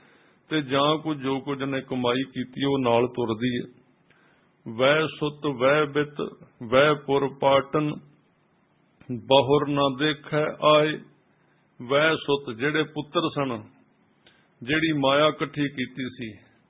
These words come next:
ਜਿਹੜੇ ਬੜੇ ਸੋਹਣੇ ਉੱਚੇ ਮਕਾਨ ਮੰਦਰ ਬਣਾਏ ਸਨ ਤੇ ਕੱਪੜੇ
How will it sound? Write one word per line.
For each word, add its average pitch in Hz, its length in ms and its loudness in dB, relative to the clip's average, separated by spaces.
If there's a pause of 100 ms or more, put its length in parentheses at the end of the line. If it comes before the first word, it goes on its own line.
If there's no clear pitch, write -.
(680)
ਜਿਹੜੇ 165 360 2
ਬੜੇ 151 260 0 (180)
ਸੋਹਣੇ 160 240 -2
ਉੱਚੇ 151 340 -4
ਮਕਾਨ 139 480 -2
ਮੰਦਰ 139 360 -2
ਬਣਾਏ 123 340 0
ਸਨ 131 320 -4
ਤੇ 135 180 -2
ਕੱਪੜੇ 127 500 -2